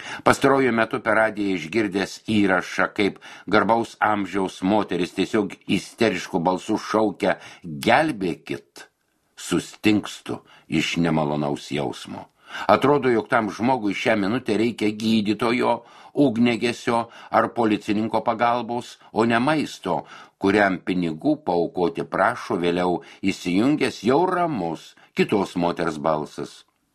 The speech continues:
Vėl tie barbariški metodai, stengiantis rasti kelią, kaip prisibelsti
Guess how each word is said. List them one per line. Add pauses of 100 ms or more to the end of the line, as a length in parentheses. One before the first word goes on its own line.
(440)
Vėl
tie (640)
barbariški
metodai,
stengiantis
rasti
kelią,
kaip
prisibelsti